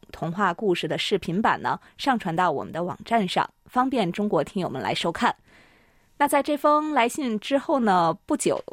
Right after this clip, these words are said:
我们也收到了高哲听友的回复，说点开试看了一下，完全没有问题，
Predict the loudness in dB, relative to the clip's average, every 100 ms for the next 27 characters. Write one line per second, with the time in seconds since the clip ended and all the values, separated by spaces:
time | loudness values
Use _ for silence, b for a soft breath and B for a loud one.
0 | _ -2 0 0 -2 0 0 2 2 2
1 | -2 0 -2 0 -4 -2 -2 -2 -4 -8
2 | -2 -2 -2 B B -2 2 2 0 -4
3 | -2 -4 -2 -4 -2 -2 -2 0 -2 2
4 | 0 0 _ -4 -4 -2 -4 -2 -2 -2
5 | -6 -10